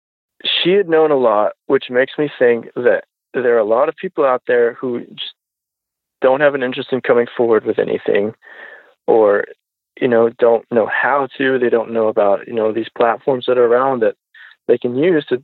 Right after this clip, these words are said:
to talk about it. Or she, she had no interest in telling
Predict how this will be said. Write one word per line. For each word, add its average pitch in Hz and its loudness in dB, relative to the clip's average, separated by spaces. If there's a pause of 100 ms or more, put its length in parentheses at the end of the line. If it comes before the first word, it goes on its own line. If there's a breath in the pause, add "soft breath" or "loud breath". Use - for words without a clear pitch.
to - -14
talk - -2
about 160 2
it. 139 0
Or 120 2 (420 loud breath)
she, 208 0
she - 0
had 190 2
no 160 0
interest 156 -4
in 123 -8
telling 127 0